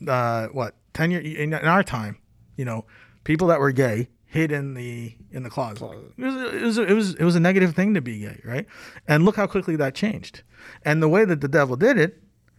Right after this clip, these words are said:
Speaker 1: is the media, like, the teaching systems, this, the Hollywood, all of that all of a sudden got, uh, infiltrated, if you will,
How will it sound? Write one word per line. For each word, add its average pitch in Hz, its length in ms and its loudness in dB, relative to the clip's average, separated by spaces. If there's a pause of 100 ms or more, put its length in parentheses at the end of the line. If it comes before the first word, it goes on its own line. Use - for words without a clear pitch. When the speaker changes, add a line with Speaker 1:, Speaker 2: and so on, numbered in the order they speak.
(220)
Speaker 1:
is 113 160 -10
the 110 80 -6
media, 147 420 -2 (540)
like, 117 280 -8 (140)
the 135 120 -6
teaching 226 420 0
systems, 208 500 2 (480)
this, 135 220 -2
the 127 300 -2
Hollywood, 190 520 4 (100)
all 254 300 6
of 214 80 4
that 147 240 2
all 143 80 2
of 147 80 2
a 147 60 0
sudden 139 360 -2 (160)
got, 135 460 -4
uh, 117 460 -8 (500)
infiltrated, 131 800 -2
if - 160 -12
you 123 120 -4
will, 113 200 -6